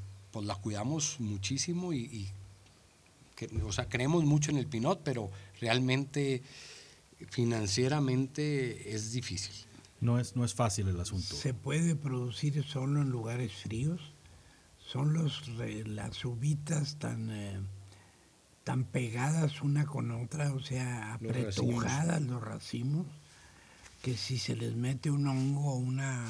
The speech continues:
Speaker 3: bacteria en medio, no tiene manera de remediarlo en un clima caliente, no tiene. Y aquí donde hay frío, no se meten. Pero
Speaker 1: Como
Speaker 3: tiene
Speaker 1: quiera,
Speaker 3: que
Speaker 1: tenemos
Speaker 3: ser.
Speaker 1: que estar cuidando mucho los niveles de riegos.
Speaker 3: Y luego son unos racimitos chiquititos, una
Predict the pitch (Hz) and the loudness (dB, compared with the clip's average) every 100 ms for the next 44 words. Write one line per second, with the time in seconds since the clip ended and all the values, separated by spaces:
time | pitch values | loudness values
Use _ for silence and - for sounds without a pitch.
0 | 104 107 - - 120 127 131 120 117 113 | -6 -8 -8 -4 -2 -2 -2 -2 -2 -2
1 | 127 156 151 - - - - - - 110 | 0 -2 -2 -16 -20 -20 -20 -20 -8 -4
2 | 123 107 117 117 117 113 113 120 123 113 | -2 -2 -4 -4 -4 -4 -4 -2 -4 -4
3 | 110 110 110 110 117 120 120 123 110 - | -6 -6 -4 -4 -4 -2 -2 -2 -2 -4
4 | 113 110 - 110 101 98 98 - 107 120 | -4 -4 -4 -6 -4 -4 -6 -10 -8 -4
5 | 131 - 104 98 98 - - - - - | -4 -4 -6 -6 -10 -14 -20 -20 -20 -8
6 | 123 117 - 143 139 135 123 117 123 - | -4 -4 -2 0 2 2 0 2 0 0
7 | 127 135 156 151 - - - - 113 123 | 0 2 2 0 -10 -18 -20 -20 -14 -4
8 | 127 131 - 120 107 107 - - - - | 0 0 -2 -4 -4 -8 -10 -20 -20 -20
9 | - - - - - - - 120 123 117 | -20 -20 -20 -20 -20 -16 -4 2 4 6
10 | 147 160 160 131 123 139 117 120 - 123 | 6 8 8 6 6 6 4 0 2 2
11 | 120 - 120 113 113 107 104 110 135 147 | 2 -2 -2 0 0 0 0 2 2 0
12 | 151 147 123 113 104 110 113 104 101 101 | -2 -2 -2 -4 -4 -4 -4 -4 -4 -2
13 | 113 123 123 127 127 131 156 190 175 151 | 0 0 0 0 0 4 4 4 2 2
14 | 170 202 202 208 185 160 165 - 151 151 | 2 4 6 4 4 2 0 0 4 4
15 | 170 151 196 170 - - 131 113 143 165 | 4 2 -2 -2 -8 -8 -6 -6 0 0
16 | 135 214 208 - - 135 170 165 151 131 | 2 -2 -2 -6 -10 -4 -2 0 0 0